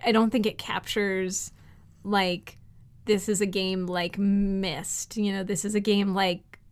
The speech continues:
a Miyazaki film. It's, it's weird fantasy. It's not, like, Tolkien-esque fantasy. It's like,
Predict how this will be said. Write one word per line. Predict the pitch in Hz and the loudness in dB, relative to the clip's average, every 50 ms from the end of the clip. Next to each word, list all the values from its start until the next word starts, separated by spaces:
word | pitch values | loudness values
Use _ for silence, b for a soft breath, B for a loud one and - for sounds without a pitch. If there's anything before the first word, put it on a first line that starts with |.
| - - - - | -20 -14 -6 0
a | 208 | 2
Miyazaki | 208 208 202 196 202 190 175 180 - - - - 175 185 | 2 4 4 4 2 0 -2 -2 -6 -6 -8 -8 -10 -10
film. | - - 139 123 120 92 123 147 | -8 -8 -8 -8 -8 -8 -8 -8
It's, | 175 - - - | -8 -10 -10 -8
it's | - 208 - 202 | -8 -6 -2 -2
weird | 202 190 190 202 202 196 196 196 190 190 185 | -2 0 0 0 2 2 2 2 2 0 0
fantasy. | - - - 98 151 180 170 175 - - 151 101 | -2 -6 -10 -8 -8 -10 -10 -10 -10 -10 -8 -8
It's | 104 165 - - | -8 -8 -6 -4
not, | 185 170 170 - - | -4 -4 -4 -6 -6
like, | 170 180 180 - | -8 -10 -8 -10
Tolkien-esque | - - 202 185 175 - - 185 170 160 139 175 165 - - | -8 -6 -4 -4 -4 -6 -8 -8 -8 -6 -8 -8 -10 -10 -14
fantasy. | - - 180 175 - 175 185 180 - - - - 151 160 | -12 -8 -8 -8 -6 -8 -10 -10 -10 -10 -10 -10 -10 -10
It's | - - - - | -12 -12 -8 -6
like, | 190 180 175 175 - - - | -4 -2 -2 -4 -4 -8 -14